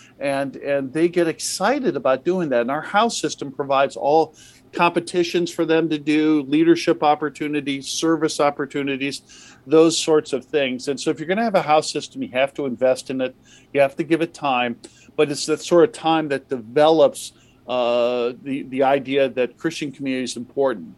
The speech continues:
When I talk to our seniors a lot about when they leave Westminster Academy,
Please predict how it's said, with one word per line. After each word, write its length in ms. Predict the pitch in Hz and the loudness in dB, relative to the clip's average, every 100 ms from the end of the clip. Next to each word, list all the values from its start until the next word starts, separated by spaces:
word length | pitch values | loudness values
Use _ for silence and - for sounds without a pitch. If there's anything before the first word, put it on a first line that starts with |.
| - | -4
When 200 | 147 - | -4 -2
I 180 | 143 202 | 0 0
talk 280 | 240 190 185 | 2 2 2
to 80 | 160 | 2
our 120 | 135 | 0
seniors 400 | - 151 139 113 | -2 -8 -8 -6
a 60 | 120 | 0
lot 240 | 123 123 | 0 0
about 240 | 117 107 | -2 -2
when 180 | 127 131 | -2 -4
they 160 | 139 160 | -2 -2
leave 440 | 147 147 160 165 | -2 -2 0 0
Westminster 500 | 139 135 - 135 - | 2 0 0 -8 -6
Academy, 460 | 123 127 123 113 | -4 0 0 -2